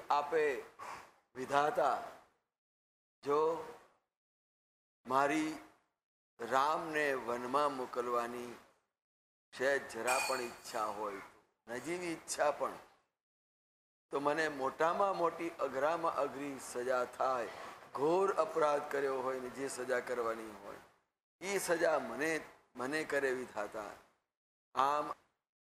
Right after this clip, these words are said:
પોતાની ભગવદ સામીપ્યથી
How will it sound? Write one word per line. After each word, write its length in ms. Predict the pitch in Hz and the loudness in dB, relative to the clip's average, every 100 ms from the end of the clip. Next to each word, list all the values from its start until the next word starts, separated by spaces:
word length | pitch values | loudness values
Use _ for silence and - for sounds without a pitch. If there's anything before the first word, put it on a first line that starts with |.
| _ _ _ _ _ | _ _ _ _ _
પોતાની 640 | 139 143 156 156 156 156 151 - _ _ _ _ _ _ _ | -2 2 2 2 -2 -6 -10 -18 _ _ _ _ _ _ _
ભગવદ 580 | 123 123 135 156 180 202 - - _ _ _ _ _ _ _ _ _ _ _ _ - | -4 -4 0 2 2 0 -4 -16 _ _ _ _ _ _ _ _ _ _ _ _ 0
સામીપ્યથી 1080 | 139 147 180 180 - 156 147 147 147 147 | 2 4 2 -2 0 0 0 -2 -6 -8